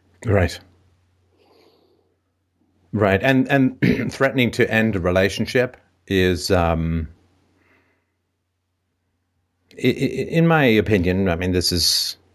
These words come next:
and, and look, this is with all due sympathy to the positive qualities that these women had. But, uh, I, you know, when people know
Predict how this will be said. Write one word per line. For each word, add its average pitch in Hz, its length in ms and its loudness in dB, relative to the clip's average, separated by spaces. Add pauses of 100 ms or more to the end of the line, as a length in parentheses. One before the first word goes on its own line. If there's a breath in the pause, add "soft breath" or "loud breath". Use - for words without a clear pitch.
(240)
and, 175 200 0
and 196 140 2
look, 233 220 2
this 226 160 2
is 208 120 2
with 180 120 0
all 156 160 4
due 123 140 2
sympathy 101 480 0
to 95 280 0
the 95 120 0
positive 101 440 -2
qualities 90 440 0
that 82 140 -2
these 87 180 -2
women 85 220 0
had. 76 340 -2 (540 soft breath)
But, 85 380 -2
uh, 82 120 2
I, 101 140 0
you 90 360 -2
know, 85 80 -4
when 92 160 -4
people 127 220 0
know 90 380 0